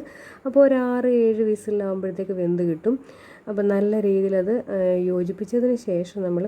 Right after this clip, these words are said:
കുക്കറിലേക്ക് ഇട്ടുക. കുക്കറിൽ കുറച്ച് എണ്ണ ഒഴിച്ചതിന് ശേഷം, ഓക്കെ, ഒരു ടേബിൾ സ്പൂണോളം എണ്ണ ഒഴിച്ച് കൊടുത്തതിന്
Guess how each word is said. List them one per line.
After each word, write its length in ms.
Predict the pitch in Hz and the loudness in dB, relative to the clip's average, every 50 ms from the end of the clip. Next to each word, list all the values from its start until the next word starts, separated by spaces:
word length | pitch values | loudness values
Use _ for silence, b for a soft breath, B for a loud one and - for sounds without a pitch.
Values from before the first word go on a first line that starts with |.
| - 233 | 0 -2
കുക്കറിലേക്ക് 540 | 196 196 - 175 170 175 175 170 170 - 170 | -2 -2 -4 -6 -4 -2 -2 -2 -2 -4 -8
ഇട്ടുക. 220 | 160 - 165 170 196 240 294 311 B B B B B B B - | -8 -6 -6 -4 -2 0 -2 -2 B B B B B B B -10
കുക്കറിൽ 340 | 240 226 - 247 240 247 254 254 | -8 -2 0 2 2 2 0 0
കുറച്ച് 440 | - 254 247 262 254 - - - 294 277 - 220 208 | 0 0 0 0 0 -2 -2 0 0 2 2 0 0
എണ്ണ 240 | 202 202 202 208 202 190 | 0 2 0 2 0 0
ഒഴിച്ചതിന് 420 | 185 190 185 - 196 185 190 196 196 - | -2 -4 -4 -2 -2 -2 -2 -2 -4 -4
ശേഷം, 460 | 175 170 170 170 175 175 - 165 170 - - _ _ - - 202 | -4 -4 -4 -4 -6 -6 -6 -8 -8 -8 -12 _ _ -14 -14 -12
ഓക്കെ, 180 | 196 - 175 170 170 165 208 | -6 -4 -4 -4 -4 -2 -2
ഒരു 160 | 220 226 262 277 277 277 - 226 - | 0 2 2 2 0 -2 -4 -2 0
ടേബിൾ 240 | 233 220 214 208 220 214 | 2 2 2 2 -2 -6
സ്പൂണോളം 400 | - - 220 214 214 214 214 220 - - 202 | -4 -4 -2 0 0 0 0 -2 -2 -4 -4
എണ്ണ 120 | 196 196 202 202 | -2 -2 0 0
ഒഴിച്ച് 220 | 196 190 196 - - | -2 -4 -4 -4 -4
കൊടുത്തതിന് 380 | 202 196 180 196 196 196 202 | -4 -4 -2 -4 -4 -4 -4